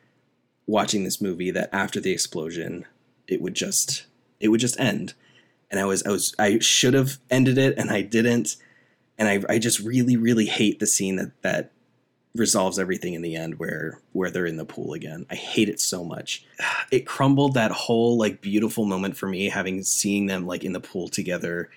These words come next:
Everything up to that point, I think this is, like, a perfect movie.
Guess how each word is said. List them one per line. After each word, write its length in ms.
Everything 440
up 140
to 100
that 200
point, 340
I 140
think 480
this 260
is, 140
like, 220
a 120
perfect 680
movie. 540